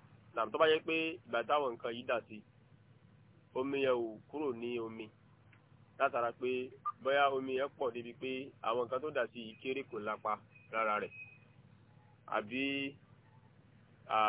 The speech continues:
ọ̀nà míì ni nǹkan yẹn gbà ṣẹlẹ̀. Débi pé a sá rí orí pa nǹkan tó dà sí yẹn lára rẹ̀.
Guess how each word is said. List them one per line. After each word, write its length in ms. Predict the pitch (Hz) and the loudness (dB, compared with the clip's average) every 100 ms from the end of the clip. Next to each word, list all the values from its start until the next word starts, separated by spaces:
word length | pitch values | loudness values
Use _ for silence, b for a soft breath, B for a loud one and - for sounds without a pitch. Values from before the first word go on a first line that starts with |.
| 104 101 95 - - - | 4 2 0 -6 -20 -12
ọ̀nà 240 | - 110 | -6 -4
míì 260 | 113 151 131 - - - - | 0 0 -2 -6 -20 -20 -16
ni 100 | 120 120 | -6 -4
nǹkan 180 | 123 117 | -2 -2
yẹn 100 | 127 | 0
gbà 100 | 110 | -2
ṣẹlẹ̀. 340 | 110 104 95 - | -2 -4 -6 -10
Débi 220 | - 120 127 | -8 -8 -2
pé 140 | 147 151 147 - | 0 2 0 -2
a 220 | - 127 | 4 4
sá 140 | 113 147 | 6 6
rí 120 | 147 131 135 - | 4 2 -4 -2
orí 240 | 123 127 131 | -2 0 -2
pa 220 | 117 120 117 113 - - - | 2 4 4 2 -2 -16 -16
nǹkan 280 | - 117 120 | -8 -6 -4
tó 80 | 135 | -4
dà 160 | 143 131 | 0 0
sí 120 | 113 120 | -2 -4
yẹn 160 | 113 | -2
lára 320 | 120 120 110 | 0 0 0
rẹ̀. 120 | 107 | -2